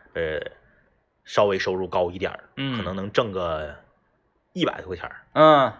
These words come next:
Speaker 1: 我奶应该是挣不到一百块钱，
Speaker 2: 嗯。
Speaker 1: 或者是将，将打将一百块钱。然后那个时候我老姑、我老叔还都没结婚呢，
Speaker 2: 嗯。
Speaker 1: 所以这个花钱都比较仔细啊。再加上那个年代也确实是物资相对来说没有那么丰富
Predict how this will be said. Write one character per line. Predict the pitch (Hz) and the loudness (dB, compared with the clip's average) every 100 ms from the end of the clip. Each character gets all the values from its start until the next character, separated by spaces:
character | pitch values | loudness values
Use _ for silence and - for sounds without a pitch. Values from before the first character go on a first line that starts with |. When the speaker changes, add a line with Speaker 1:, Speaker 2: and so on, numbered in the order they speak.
| - - | -18 0
Speaker 1:
我 | 123 | 2
奶 | 165 - 85 | 4 2 -2
应 | 110 | -4
该 | 107 | -4
是 | 117 | -2
挣 | 135 113 87 | -2 -2 -4
不 | 90 | 4
到 | 131 | 6
一 | 120 | 6
百 | 95 - | 0 -6
块 | |
钱， | - - | -12 -10
Speaker 2:
嗯。 | 110 110 | -8 -4
Speaker 1:
或 | 113 | -2
者 | 87 | -2
是 | 92 | -4
将， | - 120 131 127 | -2 -2 -2 0
将 | 135 135 | 0 2
打 | - | 0
将 | 92 101 | -2 -2
一 | 123 | -2
百 | 101 | -4
块 | 90 | -6
钱。 | 85 - - _ _ - - | -10 -12 -18 _ _ -14 0
然 | - | 4
后 | |
那 | 269 | 6
个 | |
时 | 185 | 6
候 | 208 | 8
我 | 247 | 8
老 | 120 | 8
姑、 | 165 | 4
我 | 185 | 0
老 | |
叔 | - 117 | 0 -4
还 | |
都 | 175 | -4
没 | 214 | -4
结 | 113 | -6
婚 | - 117 151 | -6 -6 -6
呢， | - - | -8 -8
Speaker 2:
嗯。 | - | -10
Speaker 1:
所 | 107 151 | -4 -4
以 | 82 | -4
这 | 95 | -4
个 | 104 | -4
花 | - 117 | -4 -6
钱 | 85 107 | -6 -8
都 | |
比 | 90 | -2
较 | 110 | -2
仔 | 120 - - | -4 -16 -10
细 | 147 160 _ _ _ | -8 -8 _ _ _
啊。 | - 90 - - - - | -6 -6 -8 -20 -8 6
再 | 320 113 | 6 6
加 | 110 95 | 2 0
上 | 104 127 | -2 -4
那 | 170 | -4
个 | |
年 | 95 85 110 | -4 -6 -4
代 | - - | -4 -4
也 | - - | -18 -14
确 | - - - 330 | -10 -6 4 4
实 | - - 98 180 | 4 -4 -2 0
是 | 254 247 - | 2 0 0
物 | 240 269 139 | -2 -2 -2
资 | 123 135 139 | -6 -6 -6
相 | 139 147 151 | 0 0 2
对 | 139 | 2
来 | 113 | 2
说 | 131 | 2
没 | 123 | 0
有 | 135 | -2
那 | 104 | -4
么 | 107 | -6
丰 | 123 | -6
富 | 131 151 | -6 -12